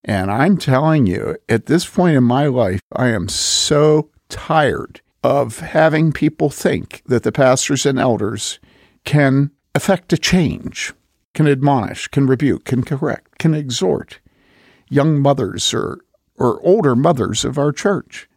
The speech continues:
And in my experience, it's almost always a complete disaster, because typically that, that woman already has a husband who doesn't exhort her and who doesn't admonish her. And then I'm supposed to do it.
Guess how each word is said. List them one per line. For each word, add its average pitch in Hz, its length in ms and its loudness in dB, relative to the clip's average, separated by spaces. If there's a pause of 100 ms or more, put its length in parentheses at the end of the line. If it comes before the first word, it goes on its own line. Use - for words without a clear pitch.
And 113 120 -2
in 98 60 2
my 143 240 2
experience, 214 720 0
it's 127 140 -2
almost 139 520 0 (100)
always 131 540 0
a 110 60 -6
complete 120 440 -6
disaster, 101 720 -6 (460)
because 120 320 0
typically 160 500 2
that, 127 280 2 (160)
that 120 380 0
woman 107 380 2
already 127 460 2
has 127 220 2
a 104 80 -2
husband 110 560 0
who 110 160 -4
doesn't 101 320 -4
exhort 87 440 -8
her 131 140 -6 (260)
and 117 140 2
who 120 100 4
doesn't 107 320 0
admonish 90 600 -4
her. 143 160 -2 (420)
And 120 180 4
then 135 220 4
I'm 107 340 0
supposed 202 560 -2
to 214 80 -8
do 240 220 -4
it. - 120 -6